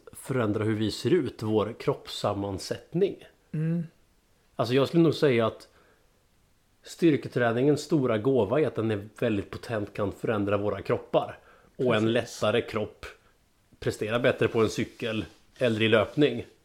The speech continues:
Speaker 2: Mm.
Speaker 1: Hur fungerar det på att förändra kroppssammansättning, hur vi ser ut?
Speaker 2: Ja, alltså, ehm,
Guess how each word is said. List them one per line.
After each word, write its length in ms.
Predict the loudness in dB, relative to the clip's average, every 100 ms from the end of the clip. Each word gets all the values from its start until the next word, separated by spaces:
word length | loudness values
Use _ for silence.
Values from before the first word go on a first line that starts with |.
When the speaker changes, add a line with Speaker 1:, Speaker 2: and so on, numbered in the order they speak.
| _ -8
Speaker 2:
Mm. 260 | -6 -6 -10 -16 _ _ _ -20 -6
Speaker 1:
Hur 80 | -2
fungerar 400 | 0 2 4 2
det 80 |
på 240 | 0 4 4
att 140 | 4
förändra 300 | -2 0 0
kroppssammansättning, 720 | 0 -2 0 0 0 -2 -2 -2
hur 100 | -2
vi 80 |
ser 160 | -2 -4
ut? 360 | -4 -8 -18 -20 _ _ _ _ _ _ _ _ _ _ _ -20 -20 -20 _
Speaker 2:
Ja, 360 | 6 10 10 10
alltså, 340 | 8 8 10 10
ehm, 720 | 12 12 12 12 10 6